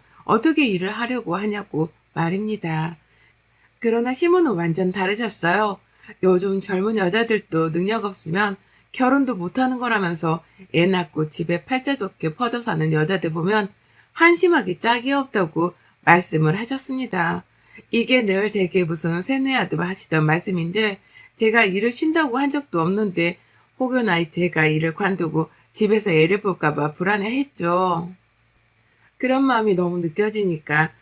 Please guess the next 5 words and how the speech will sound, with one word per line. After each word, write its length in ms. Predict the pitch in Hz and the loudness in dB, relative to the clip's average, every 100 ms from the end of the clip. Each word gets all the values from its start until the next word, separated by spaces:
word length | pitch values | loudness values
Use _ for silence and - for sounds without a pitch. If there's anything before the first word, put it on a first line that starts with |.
| _ | _
너무 320 | 170 165 160 | -4 -2 -2
꼴보기 400 | 156 254 302 233 | 0 -2 0 -2
싫었습니다. 920 | 180 214 269 - 294 269 170 165 160 156 _ _ _ _ _ _ | -2 -4 -4 -4 -4 -2 -4 -4 -6 -10 _ _ _ _ _ _
난 320 | - 226 262 247 | 2 6 6 6
요즘 460 | 214 233 320 269 | 4 4 2 2